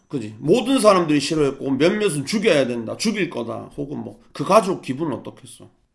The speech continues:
그래서 자기는 자신의 양심이 따라서, 예를 들어서 양심에 따라서 막 양심에서 그래.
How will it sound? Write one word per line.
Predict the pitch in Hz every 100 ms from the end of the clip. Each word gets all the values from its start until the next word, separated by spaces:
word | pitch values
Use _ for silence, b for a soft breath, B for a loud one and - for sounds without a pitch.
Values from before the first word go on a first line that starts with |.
| _ -
그래서 | 240 254
자기는 | 185 202 208 214
자신의 | 143 175 160 208 165 135
양심이 | 151 165 214 196 -
따라서, | 151 143 120 107 104
예를 | 117 123 113
들어서 | 104 -
양심에 | 127 156 175 123
따라서 | 120 113 117 143 - b b b b b b _
막 | 135 - 147
양심에서 | 165 170 208 175 143
그래. | 110 110